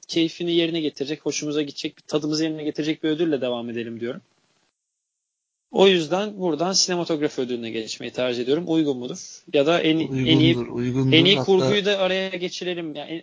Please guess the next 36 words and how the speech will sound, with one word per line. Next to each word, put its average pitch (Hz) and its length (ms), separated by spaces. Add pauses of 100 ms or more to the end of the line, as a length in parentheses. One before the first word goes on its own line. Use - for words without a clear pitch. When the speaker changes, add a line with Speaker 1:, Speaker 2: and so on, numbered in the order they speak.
(120)
Speaker 1:
aradan 165 220
çıksın - 400
mı? 139 60
Onu 165 160
da 156 120
Bohemian 131 380
Rhapsody 123 340
aldı. 123 120
Hani 135 120
özellikle 143 260
konuşmak 139 320
istemedim 147 400
ama. 175 180 (480)
Speaker 2:
Ya, 151 320
Bohemian 202 340
Speaker 1:
Hani 175 100
cam 202 140
kat 202 120
Speaker 2:
Rhapsody 180 180
Speaker 1:
yapa 220 180
yapa 151 200
film 196 260
yapmışlar. - 460
Speaker 2:
Allah 185 240
aşkına, 135 440
aynen. 185 280
Speaker 1:
YouTube 131 240
Speaker 2:
Kes, 190 100
Speaker 1:
videosu 175 260
izledim. 127 260
Speaker 2:
kes 170 260
yapıştır, - 380
kes - 240
yapıştır, 143 340
kes - 240
yapıştır. - 540